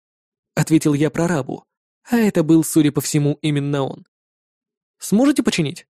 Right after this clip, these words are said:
«Это дом?» удивился мужчина, кивая в сторону сарая. «Тип того. И ещё как-то починить ванну, хотя бы временно».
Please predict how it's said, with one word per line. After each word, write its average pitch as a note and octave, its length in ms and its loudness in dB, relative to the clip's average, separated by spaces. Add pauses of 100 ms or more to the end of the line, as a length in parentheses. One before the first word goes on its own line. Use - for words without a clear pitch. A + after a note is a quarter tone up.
(960)
«Это D3 340 0
дом?» F#3+ 480 0 (580)
удивился G3+ 500 4
мужчина, E3 420 2
кивая F#3 320 2
в - 40 -10
сторону F3+ 360 0
сарая. F3+ 520 -6 (920)
«Тип - 280 0
того. F#3+ 380 -2 (680)
И A3 80 6
ещё G#3 540 4
как-то - 280 -2
починить F3 380 0
ванну, D#3 400 -4 (340)
хотя A3 280 0
бы G#3+ 100 2
временно». C#3 500 0